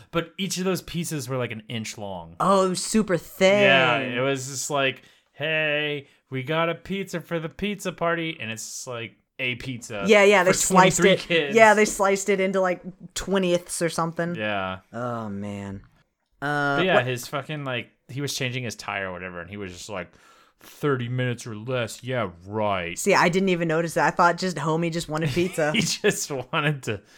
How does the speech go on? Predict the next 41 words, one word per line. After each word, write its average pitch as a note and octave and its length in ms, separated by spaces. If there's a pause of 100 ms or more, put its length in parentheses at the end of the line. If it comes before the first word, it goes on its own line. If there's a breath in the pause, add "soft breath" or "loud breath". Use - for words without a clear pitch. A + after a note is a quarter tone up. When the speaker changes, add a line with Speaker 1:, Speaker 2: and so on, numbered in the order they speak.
(540 soft breath)
Speaker 2:
Yeah, G#3 220
dude. F3+ 300 (440)
Speaker 1:
Hey, A#2+ 220
man, G#2+ 340
look, B2 200 (380 soft breath)
I've B2 280
never D3 320
done, D#3+ 600 (100)
like, C#3 320 (160)
Uber D3 300
Eats D3+ 400
or C#3+ 140
anything. D#3 640
It's C3+ 140
like, A#2+ 240
I A#2+ 60
guarantee G#2+ 720
you G2 200
they F#2 120
snatched F#2 440
some F2 120
fries. E2 600
Speaker 2:
Oh, D4 140
of B3+ 60
course. E4+ 140
They, A#3 120
yeah, B3 120
no, A#3+ 200
no, A#3 180
there G#3 160
was, G3 220
I F3+ 80
mean, F#3+ 140
there F#3+ 100
was F#3 120
an F#3+ 60
article F#3+ 400
that D#3+ 120
said G#3 220
that. A2+ 320
Like, C#3 180